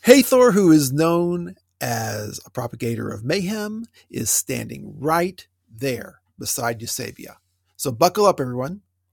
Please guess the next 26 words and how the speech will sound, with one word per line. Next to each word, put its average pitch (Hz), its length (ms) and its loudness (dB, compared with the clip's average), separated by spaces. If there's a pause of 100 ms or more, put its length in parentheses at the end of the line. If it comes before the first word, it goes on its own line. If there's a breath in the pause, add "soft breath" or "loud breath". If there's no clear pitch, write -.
(220)
The 123 100 -12
roads 123 220 -4
are 127 40 -8
gonna 120 100 -6
get 117 140 -6
a 117 40 -6
little 139 300 -6
rough 131 420 -4 (180)
for - 120 -16
the 117 120 -12
next 107 220 -14
stretch. - 500 -10
<laughs> 117 60 -12 (920 soft breath)
So 156 160 -2
Redditor 190 680 0 (200)
Low 175 640 0 (240)
Faithlessness 160 720 -2
five 156 460 -2
four 151 240 -4
six - 500 -10 (240)
on 113 140 -10
the 107 60 -12
Gene 135 300 -6
Wolfe 123 140 -8
subreddit - 540 -10
said - 320 -10